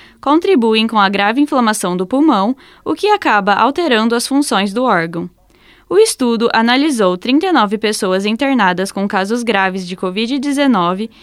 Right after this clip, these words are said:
entubadas em unidades de tratamento intensivo da Santa Casa e do Hospital São Paulo,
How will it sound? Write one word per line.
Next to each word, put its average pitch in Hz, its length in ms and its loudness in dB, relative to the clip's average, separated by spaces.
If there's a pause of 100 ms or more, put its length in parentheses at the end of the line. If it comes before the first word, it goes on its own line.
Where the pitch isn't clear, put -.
(240)
entubadas 226 680 2
em 196 120 -2
unidades 196 600 -2
de 190 100 -2
tratamento 208 580 -2
intensivo 220 600 -2
da 185 120 -2
Santa 240 380 -4
Casa 196 420 -2
e 220 120 -4
do 214 100 -2
Hospital 220 460 -4
São 269 260 -2
Paulo, 202 420 0